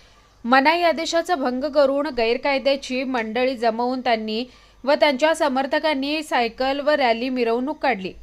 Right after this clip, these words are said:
सार्वजनिक रस्ते बंद करून वाहतुकीस अडथळा निर्माण केला, तसेच कोणत्याही प्रकारची परवानगी न घेता ढोल ताशे वाजवून फटाके फोडून मिरवणूक काढली म्हणून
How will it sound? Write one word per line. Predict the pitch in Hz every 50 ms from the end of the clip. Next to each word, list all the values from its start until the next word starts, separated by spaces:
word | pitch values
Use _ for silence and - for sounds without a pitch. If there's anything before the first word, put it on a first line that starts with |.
| - - - - - - - _ - - -
सार्वजनिक | 226 208 202 202 208 208 196 233 233 226 233 233 226 254
रस्ते | 269 240 214 208 - - 220 240
बंद | 220 220 202 196 202 226
करून | 262 254 277 262 233 240 247
वाहतुकीस | 254 240 214 208 208 208 - 262 262 - 240 240 254 247 302
अडथळा | - - 208 202 196 202 226 254 277
निर्माण | 285 302 302 294 269 294 294 285 -
केला, | 262 220 180 - - _ _ _ _ _ _ - _ _ -
तसेच | 269 269 262 339 359 - -
कोणत्याही | - 320 285 269 254 311 311 330
प्रकारची | 339 339 - 269 262 277 285 294 285 - 311
परवानगी | 285 - 262 240 233 247 247 254 262 262 285
न | 247 254 262
घेता | 247 277 262 - - 226 240
ढोल | 254 214 233 214 233 240 233
ताशे | 269 269 262 - 285
वाजवून | 254 247 226 214 196 233 233 247 254
फटाके | 247 - 247 202 - 220 233 226 - -
फोडून | - 285 240 214 233 247
मिरवणूक | 254 247 220 202 214 220 233 269 285 -
काढली | 285 262 226 214 247
म्हणून | 247 247 240 214 214 220 240